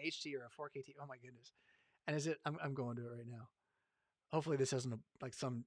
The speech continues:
uh, uh, Rick Roll link <laughs> or worse.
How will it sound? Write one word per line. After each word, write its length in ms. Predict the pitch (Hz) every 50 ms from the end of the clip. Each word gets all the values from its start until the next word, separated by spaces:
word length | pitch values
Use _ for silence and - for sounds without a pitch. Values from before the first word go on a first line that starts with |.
| -
uh, 340 | 131 117 110 110 107 104 107 - _ _ _ _ _ _ -
uh, 40 | 139 - 143 139
Rick 200 | 135 139 135 -
Roll 280 | 143 123 117 113 107 - - _ -
link 320 | - 135 117 113 - - - _ - - - - 233 - - - - 440 403 -
<laughs> 680 | - - 247 - - - - - - - - - - -
or 120 | - 123
worse. 400 | 117 120 113 113 117 - -